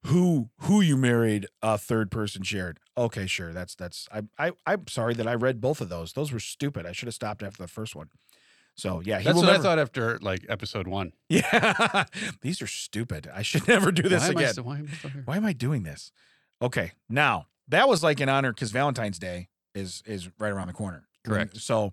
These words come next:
Speaker 2: Oh, that's,
Speaker 1: that was an
Speaker 2: that's the
Speaker 1: honor.
Speaker 2: day they're delivering my air conditioner because it was too cold to mount it two, two days ago.
Speaker 1: Okay.
Speaker 2: So I was like, "Happy Valentine's Day. This
Speaker 1: I was
Speaker 2: is the
Speaker 1: gonna
Speaker 2: most
Speaker 1: say
Speaker 2: expensive gift
Speaker 1: Yeah.
Speaker 2: I've ever gotten
Speaker 1: I was
Speaker 2: you."
Speaker 1: gonna say,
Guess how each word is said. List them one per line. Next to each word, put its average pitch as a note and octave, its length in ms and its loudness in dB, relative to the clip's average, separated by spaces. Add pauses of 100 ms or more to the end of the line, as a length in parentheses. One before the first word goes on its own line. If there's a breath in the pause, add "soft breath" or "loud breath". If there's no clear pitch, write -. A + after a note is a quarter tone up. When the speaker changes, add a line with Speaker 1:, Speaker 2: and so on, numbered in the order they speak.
(120)
Speaker 2:
Oh, D#3+ 200 6
that's, C3 200 4
Speaker 1:
that F3+ 80 8
was F3 100 4
an F#3 60 8
Speaker 2:
that's - 140 8
the C#4 80 4
Speaker 1:
honor. B3+ 60 4
Speaker 2:
day A3 180 6
they're G3+ 100 0
delivering D#3 580 2
my A#2+ 160 2
air C#3 160 2
conditioner F2 580 -8 (200)
because C3 160 0
it B2+ 40 2
was A#2 80 0
too C#3 160 0
cold B2 220 0
to A2 60 0
mount G#2+ 320 -2
it G2 100 -4 (1000)
two, A2 260 -4 (540)
two A#2 100 -6
days G#2+ 220 0
ago. F#2+ 260 -8
Speaker 1:
Okay. F#2+ 320 -4
Speaker 2:
So D#3 160 4
I C3 160 6
was D#3 220 4
like, D3 240 4 (580 soft breath)
"Happy A#2 200 0
Valentine's A3 540 6
Day. G3 360 4
This D3+ 100 0
Speaker 1:
I D#3 60 6
was E3 80 4
Speaker 2:
is - 20 4
the - 60 6
Speaker 1:
gonna G#3 100 8
Speaker 2:
most F#3+ 80 4
Speaker 1:
say F#3 60 2
Speaker 2:
expensive C#4+ 560 2
gift C4+ 180 6
Speaker 1:
Yeah. E3+ 120 8
Speaker 2:
I've F#3 120 6
ever C4+ 240 6
gotten F#3 220 4
Speaker 1:
I A2+ 60 -10
was A#2 40 -4
Speaker 2:
you." G#2 60 -2
Speaker 1:
gonna G2 100 0
say, A2+ 240 -4